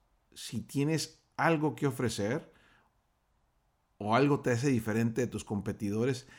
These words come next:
ya tienes una razón del por qué tienes que iniciar tu podcast. Esto te va a presentar una nueva,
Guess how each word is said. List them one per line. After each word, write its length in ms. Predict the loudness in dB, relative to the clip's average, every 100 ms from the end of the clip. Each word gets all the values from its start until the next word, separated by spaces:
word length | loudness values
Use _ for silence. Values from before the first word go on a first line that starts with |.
| -16 -2
ya 200 | -2 0
tienes 300 | 0 0 0
una 180 | -2
razón 560 | -2 -6 -6 -4 -2 0
del 160 | -2 -4
por 260 | -8 -4
qué 140 | -4 -2
tienes 380 | 0 0 0
que 100 | -4
iniciar 420 | -4 -4 -4 -6 -6
tu 200 | -12 -12
podcast. 720 | -8 -8 -8 -12 -12 -14 _ -20 -20 _ 0
Esto 320 | 0 0 -2
te 140 | -2
va 380 | 0 0 0 -4 -20 _ _ _ _
a 220 | -4 -4 0
presentar 840 | -2 0 -2 -2 0 0 -2 -8
una 340 | -2 0 0 0
nueva, 800 | 0 0 0 0 0 -2 -6